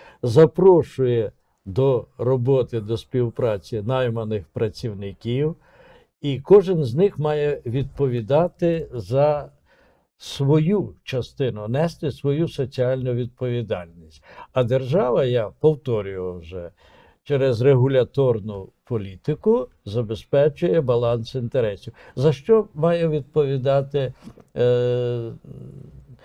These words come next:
сторона роботодавців? Я глибоко переконаний, що сторона роботодавців має відповідати за наповнення бюджету. Не президент,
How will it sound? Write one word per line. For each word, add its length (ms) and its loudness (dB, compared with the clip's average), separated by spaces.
сторона 540 0
роботодавців? 960 -2
Я 180 2
глибоко 460 0
переконаний, 760 -6
що 320 -8
сторона 460 -6
роботодавців 720 -2
має 260 -4
відповідати 800 -6
за 220 0
наповнення 760 -4
бюджету. 720 -8
Не 480 4
президент, 760 0